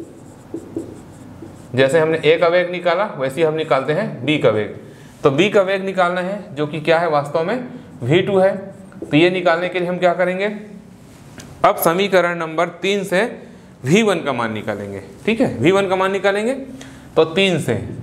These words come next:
Relation number three से वी वन equal, V one equal निकालेंगे, वी वन को इधर transfer कर दो तो हो जाएगा वी टू और ये दोनों उधर transfer हो जाएंगे, तो माइनस यू वन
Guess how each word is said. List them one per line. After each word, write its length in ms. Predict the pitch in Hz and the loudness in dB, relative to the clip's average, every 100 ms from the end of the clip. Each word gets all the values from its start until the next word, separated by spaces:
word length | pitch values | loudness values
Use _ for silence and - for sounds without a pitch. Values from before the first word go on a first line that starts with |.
| - - - - - - - - - - - - | -14 -16 -16 -18 -14 -12 -12 -14 -18 -18 -10 0
Relation 420 | 135 156 156 190 | 2 4 4 2
number 300 | 185 175 165 | 2 2 0
three 300 | 165 190 214 | 0 -2 -2
से 160 | 208 156 175 170 - | 0 0 0 -4 -10
वी 220 | 113 151 196 | -2 0 2
वन 200 | 180 175 | 2 0
equal, 340 | 143 - 147 101 - - - - - - - | -4 2 2 2 -6 -16 -18 -20 -20 -16 0
V 140 | 123 202 | 4 4
one 180 | 208 | 4
equal 220 | 202 190 190 | 2 0 2
निकालेंगे, 400 | 185 180 190 190 | 2 0 0 -4
वी 160 | 151 | 0
वन 140 | 180 175 | 0 0
को 60 | 156 | 2
इधर 140 | 175 | 2
transfer 360 | 185 180 175 185 | 2 -2 0 0
कर 180 | 190 180 | 0 0
दो 80 | 202 208 - - - - - - | -2 -4 -14 -20 -20 -20 -20 2
तो 120 | 165 170 | 4 4
हो 100 | 170 | 4
जाएगा 360 | 156 147 151 180 - - - - - - - - - - - | 2 4 2 2 -6 -16 -18 -20 -20 -20 -20 -20 -20 -12 -2
वी 220 | 123 196 | 4 4
टू 240 | 190 208 214 - - - | 4 0 -2 -8 -2 2
और 140 | 143 | 4
ये 120 | 180 175 | 4 4
दोनों 220 | 170 165 | 2 2
उधर 220 | 160 190 | 2 2
transfer 320 | 175 160 170 | 2 -2 -2
हो 80 | 147 | -2
जाएंगे, 320 | 147 139 147 170 - - - - - | -2 -2 -2 -4 -6 -16 -18 -6 0
तो 80 | 139 | 0
माइनस 640 | 135 139 151 175 185 185 - 139 | 2 2 2 2 0 -2 -10 -4
यू 200 | 151 175 | 2 4
वन 280 | 147 139 | 2 0